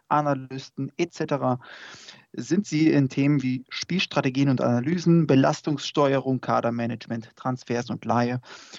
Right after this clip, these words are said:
äh, und vieles mehr eingebunden, aktiv eingebunden." Sie führen die Diva vom Main in Europa aus,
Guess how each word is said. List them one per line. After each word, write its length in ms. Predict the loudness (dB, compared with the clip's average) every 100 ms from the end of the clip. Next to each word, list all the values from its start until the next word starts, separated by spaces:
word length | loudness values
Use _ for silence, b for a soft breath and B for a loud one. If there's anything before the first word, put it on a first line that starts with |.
| B B
äh, 160 | 0 0
und 280 | 2 2 2
vieles 440 | -2 -6 -6 -2
mehr 360 | 0 0 0 -4
eingebunden, 920 | -4 -2 0 -2 -4 -4 -6 -6 -8 -6
aktiv 420 | -6 -6 -12 -12
eingebunden." 720 | -8 -8 -8 -8 -8 -10 -14 -14 _ -20 B B B B -14
Sie 200 | -10 -10
führen 340 | -4 2 2
die 120 | 0
Diva 560 | 0 2 6 6 4 0
vom 340 | 0 2 2
Main 320 | 2 2 0
in 180 | -2 -2
Europa 600 | 0 -2 0 0 2 0
aus, 520 | 0 -4 -8 -14 -20